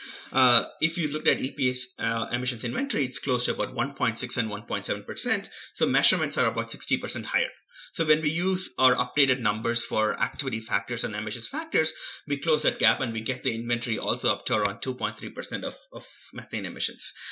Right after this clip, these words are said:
Um, so if, if you look at where, where these methane emissions come from and where is the biggest, uh, difference, uh, much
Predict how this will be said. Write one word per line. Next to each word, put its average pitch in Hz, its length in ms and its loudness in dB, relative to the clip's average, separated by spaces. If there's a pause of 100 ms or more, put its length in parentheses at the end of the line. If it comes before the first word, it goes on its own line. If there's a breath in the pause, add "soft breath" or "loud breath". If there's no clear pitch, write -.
(200 loud breath)
Um, 143 320 4 (180)
so 233 120 6
if, 226 140 4 (220)
if 190 160 -4
you 202 80 0
look 247 240 -2
at 254 100 -6 (220)
where, 127 480 6
where 131 200 2
these 123 200 -4
methane 120 320 -4
emissions 107 320 -4
come 113 180 -2
from 110 240 -2
and 110 240 -2
where 127 260 4
is 123 200 -8
the 101 160 -4
biggest, - 560 4 (280 loud breath)
uh, 107 240 4
difference, 131 580 0 (140)
uh, 127 240 2 (320)
much 175 360 0